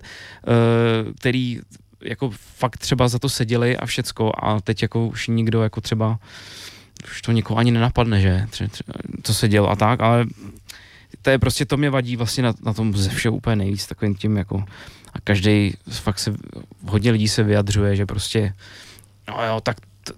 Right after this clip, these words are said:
tenhle dokument už jen doko-, to dokazuje, tak jako, pff, nevím, no. <laughs> Na tohle jako, tohle prostě jako dokument tě neusvědčí nikdy z ničeho, pokud tam nejsou nějaký fakt jako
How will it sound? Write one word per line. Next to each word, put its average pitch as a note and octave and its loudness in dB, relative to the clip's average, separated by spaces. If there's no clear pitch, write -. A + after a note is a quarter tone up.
tenhle B2+ 2
dokument A#2+ 2
už B2+ 2
jen B2 4
doko-, A#2 0
to A#2 -2
dokazuje, G#2+ 2
tak G2+ -4
jako, G2+ -4
pff, - -12
nevím, - -16
no. - -18
<laughs> - -12
Na A2+ 4
tohle A#2 4
jako, A#2 2
tohle A#2 4
prostě B2 0
jako C3 -2
dokument B2 2
tě C3+ -2
neusvědčí B2 -2
nikdy A#2 0
z A#2 0
ničeho, A#2 0
pokud A2 0
tam A2+ 0
nejsou A2 0
nějaký G#2 -2
fakt G#2 -6
jako - -2